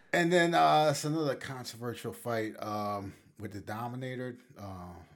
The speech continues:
with, um, the super heavyweight, uh, fight.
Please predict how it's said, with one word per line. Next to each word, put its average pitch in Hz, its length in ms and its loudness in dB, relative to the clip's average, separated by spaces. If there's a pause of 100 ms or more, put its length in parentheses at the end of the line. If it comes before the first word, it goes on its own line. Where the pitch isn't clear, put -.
(240)
with, 98 200 -18 (100)
um, 87 420 -14 (640)
the 90 100 -14
super 110 300 -10
heavyweight, 113 440 -4 (280)
uh, 95 380 -12
fight. 120 340 -8